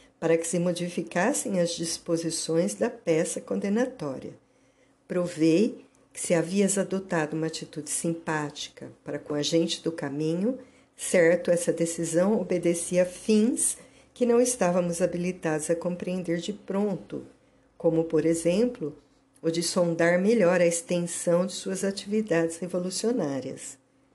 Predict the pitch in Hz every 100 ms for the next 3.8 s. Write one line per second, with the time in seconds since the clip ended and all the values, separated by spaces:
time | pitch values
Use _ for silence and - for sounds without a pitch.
0 | _ _ _ _ _ _ - - - 143
1 | 147 147 151 165 214 - - 165 147 160
2 | - 175 175 170 151 156 160 - - 190
3 | 175 185 180 185 170 170 196